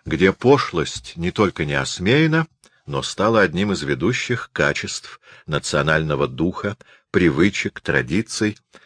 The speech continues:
и общей атмосферы, хотя благожелательные русские интеллигенты более романтического склада охотно, чересчур охотно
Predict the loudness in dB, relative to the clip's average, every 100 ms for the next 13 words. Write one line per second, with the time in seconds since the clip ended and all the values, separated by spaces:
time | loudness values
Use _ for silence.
0 | -4 -2 2 2 2 0 0 -2 -8 -8
1 | 2 4 4 -2 _ _ _ _ _ -10
2 | -2 0 2 4 4 4 4 6 4 2
3 | 2 4 4 0 -2 -2 0 0 -2 -4
4 | 0 2 2 0 -2 -4 -20 -2 4 6
5 | 8 6 6 4 2 0 -4 -4 -8 -4
6 | -2 -2 -4 0 2 2 2 2 4 4
7 | 2 -6 -8 -4 -4 -4 -6 -4 2 4
8 | 4 2 2 2 2 0 -4